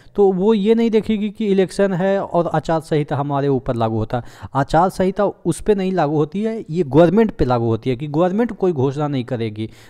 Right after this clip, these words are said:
बोर्ड तो वैकेंसी निकालेगी ही। तो ये अफवाहें, अ, जो फैली है कि, अ, वैकेंसी नहीं निकलेगी, हो सकता है कि जो बोर्ड में बैठे लोग हैं उनको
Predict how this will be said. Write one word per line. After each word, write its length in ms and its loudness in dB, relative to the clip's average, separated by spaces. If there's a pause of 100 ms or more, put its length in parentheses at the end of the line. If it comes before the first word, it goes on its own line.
(140)
बोर्ड 200 6
तो 240 0
वैकेंसी 400 2
निकालेगी 480 2
ही। 80 2
तो 320 2
ये 280 2
अफवाहें, 840 0
अ, 240 2
जो 160 2
फैली 420 0
है 240 0 (360)
कि, 420 6 (120)
अ, 40 2 (380)
वैकेंसी 400 4
नहीं 300 4
निकलेगी, 380 0
हो 280 -2
सकता 360 -2
है 180 -2 (400)
कि 380 0
जो 180 0
बोर्ड 280 4
में 220 -2
बैठे 500 2
लोग 320 2
हैं 160 -4 (600)
उनको 560 2